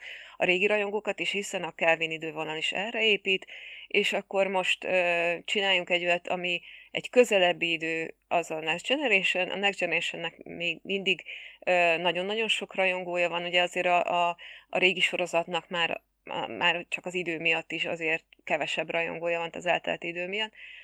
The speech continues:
Akkor, akkor most a T N G-ből csináljunk egy ilyen,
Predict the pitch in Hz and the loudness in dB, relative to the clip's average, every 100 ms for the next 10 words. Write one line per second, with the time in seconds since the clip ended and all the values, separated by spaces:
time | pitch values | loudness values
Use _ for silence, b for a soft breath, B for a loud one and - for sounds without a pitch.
0 | B - 202 - 196 185 - 196 - 202 | B -2 -2 -2 -6 -4 -4 -6 -4 -4
1 | 190 175 - 196 175 170 165 160 160 - | -4 -6 0 2 2 2 -4 -4 -6 -6
2 | 180 165 156 156 165 165 165 160 160 160 | -4 0 0 -2 -2 -2 -2 -6 -4 -6
3 | 165 | -8